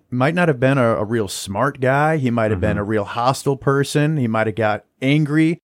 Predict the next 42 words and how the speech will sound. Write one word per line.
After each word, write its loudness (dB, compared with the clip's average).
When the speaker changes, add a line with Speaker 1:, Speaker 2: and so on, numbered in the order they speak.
Speaker 1:
He, 4
he 6
was -2
probably 2
pretty 0
aggressive -2
with 0
Bill, 0
right? 0
Yelling 0
at 0
him, 0
telling -2
him -2
not -2
to 2
hit 0
the 0
button -2
or 0
what, -4
Speaker 2:
Right. 2
Speaker 1:
or 0
not 0
to, 2
you -8
know, -10
whatever. 0
Um, -4
and 0
then 2
I, -2
I 0
think -2
that 0
maybe 2
if -2
he 2
was, 2
if -2
he 2
was -2